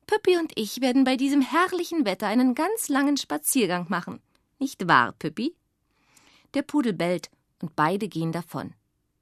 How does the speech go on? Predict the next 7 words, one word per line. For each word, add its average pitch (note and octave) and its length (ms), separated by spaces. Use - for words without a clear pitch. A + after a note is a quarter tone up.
Auch C4+ 200
Frieda G#3 480
und F#3+ 100
Sebastian D3+ 560
verabschieden - 580
sich C3+ 180
voneinander. C3 580